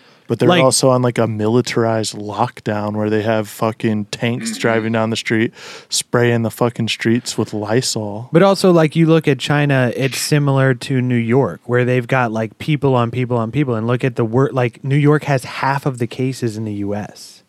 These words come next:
Speaker 2: That's insane because there's so many people living on top of each other. And in China, it's the same way. You have these very densely populated areas. But I think what this guy is getting at is just saying that, like,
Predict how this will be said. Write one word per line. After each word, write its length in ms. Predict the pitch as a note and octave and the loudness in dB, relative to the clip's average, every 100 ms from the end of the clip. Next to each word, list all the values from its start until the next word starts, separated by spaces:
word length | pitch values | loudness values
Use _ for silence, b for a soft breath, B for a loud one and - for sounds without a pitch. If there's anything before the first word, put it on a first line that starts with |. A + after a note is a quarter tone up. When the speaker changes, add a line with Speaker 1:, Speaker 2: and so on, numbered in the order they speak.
| _ | _
Speaker 2:
That's 200 | B2 - | -6 -4
insane 500 | A2+ - - C3+ G2+ | -6 -4 -2 -2 -2
because 460 | F#2+ G#2 - C3 A#2 | -8 -8 0 0 2
there's 180 | A#2 - | -2 -2
so 140 | B2+ | -2
many 180 | A#2+ A2+ | -2 -2
people 300 | A#2+ A#2+ A2+ | -4 -4 -2
living 260 | G#2+ G#2+ | -2 -2
on 140 | A2 G#2 | -4 -4
top 280 | - C#3+ D#3 | -2 0 0
of 120 | A#2 | 0
each 200 | G#2 - | -4 -6
other. 280 | G2 G2+ G#2 | -6 -6 -4
And 160 | G#2 | -4
in 320 | G#2+ G2+ G#2 | -6 -6 -6
China, 320 | G#2 C3+ C3+ B2 | -4 -4 -2 -2
it's 160 | A2 | -4
the 100 | - | -8
same 280 | G#2 A#2+ A2+ | -8 -6 -2
way. 100 | C3 | 0
You 140 | A#2+ | 0
have 180 | A2 A#2+ | -2 -2
these 200 | A#2 G#2+ | -4 -4
very 280 | A2+ A#2+ A2+ | 0 0 0
densely 580 | G2 B2+ C3 C3+ - B2+ | -2 0 0 -2 -4 -4
populated 760 | - A#2 A2+ B2 A2 G#2 G2 | -4 -6 -4 -4 -4 -4 -4
areas. 720 | F#2+ A2+ G#2 E2 - - - _ b b - | -2 -2 -2 -6 -14 -20 -20 _ b b 0
But 100 | C#3 | 2
I 80 | C#3 | 4
think 240 | F#3 F3 | 4 4
what 120 | E3+ | 4
this 180 | E3+ - | 4 2
guy 160 | E3 D3+ | 2 2
is 160 | A#2+ | 2
getting 280 | C#3 C#3 C3+ | 0 2 2
at 140 | C3+ | 2
is 80 | A#2+ | 2
just 180 | C#3+ C3 | 2 2
saying 300 | D3+ C#3+ C#3 | 2 4 4
that, 160 | C3 B2 | 4 4
like, 380 | A#2+ A#2+ - | 4 2 0